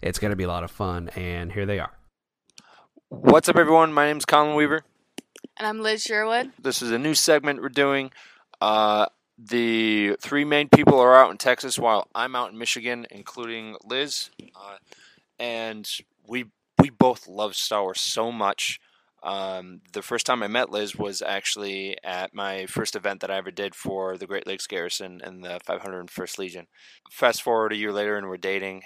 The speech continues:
Speaker 2: and we both love Star Wars so much. I got into Star Wars through my aunt, uh, which her, um, her na-, her first name is Vicky, but I call her Aunt Beru 'cause that, that's how much I, I, I love her, because she really got me into Star Wars. And,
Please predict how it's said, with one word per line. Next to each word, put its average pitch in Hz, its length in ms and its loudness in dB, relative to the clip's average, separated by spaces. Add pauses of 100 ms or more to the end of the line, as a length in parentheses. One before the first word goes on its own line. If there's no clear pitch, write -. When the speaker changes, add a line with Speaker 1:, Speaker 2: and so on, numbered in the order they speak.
(120)
Speaker 2:
and 90 400 -10
we 87 100 -12
both 90 320 -2
love 90 220 -4
Star 92 180 -4
Wars 85 160 -6
so 90 200 -8
much. 85 440 -10 (220)
I 120 140 2
got 131 100 6
into 120 120 0
Star 113 200 4
Wars 104 160 0
through 104 180 -16
my 87 220 -10
aunt, 113 440 -4 (100)
uh, 92 300 -6
which - 520 -4 (200)
her, 110 180 -2 (320)
um, 92 440 -4
her - 200 -6
na-, 120 220 0
her - 100 -4
first 117 220 -4
name 113 120 -6
is 101 100 -12
Vicky, 101 280 -8
but 90 80 -4
I 92 160 -4
call 104 280 0
her 92 420 -6 (260)
Aunt 107 180 -8
Beru 98 440 -2 (340)
'cause 87 320 -8 (540)
that, 98 140 -6 (600)
that's 107 220 -2
how 107 80 -12
much - 500 -10
I, 98 160 0
I, 95 140 -2 (100)
I - 40 -4
love 104 280 -2
her, 92 160 -8 (120)
because 104 680 -8
she - 220 -6
really 104 260 -10
got 98 160 -6
me 95 80 -10
into 90 100 -14
Star 101 260 0
Wars. 92 200 -4
And, 85 120 -16